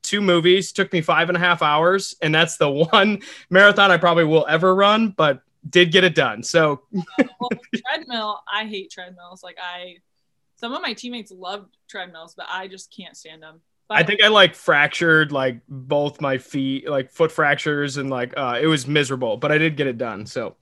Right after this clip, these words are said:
Speaker 1: <laughs> that's my one. <laughs>
Speaker 2: Ew, I've only run one more, one marathon at this point.
Speaker 1: Yeah. No
Speaker 2: I,
Speaker 1: thanks.
Speaker 2: and Boston was gonna be my last one. I was like, "You know, you qualify for Boston, you run Boston, you're done." So that was my plan.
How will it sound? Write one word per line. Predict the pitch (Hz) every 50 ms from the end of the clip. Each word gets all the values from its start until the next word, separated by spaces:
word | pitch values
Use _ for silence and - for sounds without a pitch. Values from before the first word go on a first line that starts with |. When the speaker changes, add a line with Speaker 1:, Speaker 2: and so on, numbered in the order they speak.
| _ -
Speaker 1:
<laughs> | 233 - 233 - - - - -
that's | 185 - 190 - -
my | 156 135
one. | 131 120 127 -
<laughs> | - - - 233 - - - - - - - 285
Speaker 2:
Ew, | 277 240 220 196 175 175
I've | 208 226 233
only | 269 294 285 262 233
run | 226 226 220
one | 214 214 208
more, | 208 208 202 202 208 202 _
one | 202 202 202 202 202
marathon | 202 202 202 202 - 196 185 185
at | -
this | 196 202 -
point. | - 202 185 196 214 240 233 _ _ _ _ -
Speaker 1:
Yeah. | 131 131 123 104 92 95 - _ _ _ _ _ _ _
No | 143 139 131
Speaker 2:
I, | 123
Speaker 1:
thanks. | 113 101 87 - 226 220
Speaker 2:
and | 226 220 _ 220
Boston | 240 294 311 - - 262 240
was | 226 214
gonna | 220 233 226
be | 233 226
my | 214 202 202
last | 208 208 202 208 - -
one. | 202 180
I | 175
was | 175 -
like, | 185 175 _ -
"You | 190
know, | 190
you | 190 185 180 _
qualify | - 226 240 254 285 - 294 277 285
for | 285 277
Boston, | 233 269 277 277 269 - 233 202
you | 196 185
run | 196 202 208 202
Boston, | 196 196 202 202 - - 190
you're | 180 180
done." | 180 185 175 160 156 175 _ _ _ _ _ _ _
So | _ -
that | 214 226 247
was | 247 233
my | 214 196
plan. | - - 226 208 190 185 196 220 214